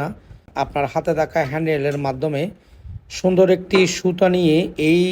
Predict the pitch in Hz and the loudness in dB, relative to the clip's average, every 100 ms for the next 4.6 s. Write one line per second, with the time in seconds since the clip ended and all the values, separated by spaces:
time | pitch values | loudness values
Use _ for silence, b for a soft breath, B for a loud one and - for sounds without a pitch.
0 | 165 - - 147 - 170 160 151 165 156 | -4 -8 -8 -8 -2 0 0 0 -2 -2
1 | 143 165 - 147 170 175 170 156 160 - | -2 -4 -2 -4 0 0 0 0 -2 -4
2 | 135 156 143 139 156 143 143 - 151 143 | -4 -2 -4 -4 -4 -4 -6 -4 -4 -4
3 | 143 156 147 165 165 160 185 - _ _ | -2 0 2 2 2 0 -4 -8 _ _
4 | - - 139 151 165 | -20 -12 2 2 4